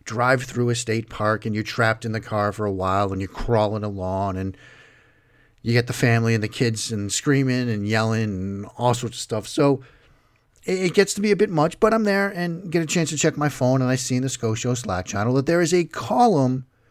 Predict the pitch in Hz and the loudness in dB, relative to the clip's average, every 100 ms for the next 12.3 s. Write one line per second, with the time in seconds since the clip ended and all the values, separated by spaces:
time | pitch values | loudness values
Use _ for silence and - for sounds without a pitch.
0 | _ _ _ _ _ _ _ _ - 156 | _ _ _ _ _ _ _ _ 4 6
1 | 156 220 220 165 151 143 110 87 - - | 6 4 4 4 4 4 2 -2 -10 -20
2 | - - - _ _ _ _ _ _ _ | -20 -20 -20 _ _ _ _ _ _ _
3 | _ _ _ - _ - 113 139 139 139 | _ _ _ -20 _ -6 4 6 8 8
4 | 139 120 131 135 _ _ _ _ _ - | 8 6 0 -8 _ _ _ _ _ -4
5 | 226 208 185 185 156 120 90 - _ _ | 0 0 0 0 0 -2 -4 -10 _ _
6 | _ _ _ _ _ _ _ _ _ _ | _ _ _ _ _ _ _ _ _ _
7 | _ - 151 139 - 156 147 143 131 131 | _ 0 2 2 4 6 6 6 6 6
8 | 131 123 - - 160 180 156 143 - 160 | 4 2 0 2 2 4 2 0 2 0
9 | - 131 123 123 - _ _ _ _ _ | 4 4 4 2 -10 _ _ _ _ _
10 | _ _ - - 131 135 117 180 220 208 | _ _ -20 -4 0 0 0 2 4 4
11 | 170 - 139 139 120 - - - 92 98 | 2 2 2 4 2 -2 -6 -8 -4 -4
12 | - 117 117 | 2 4 4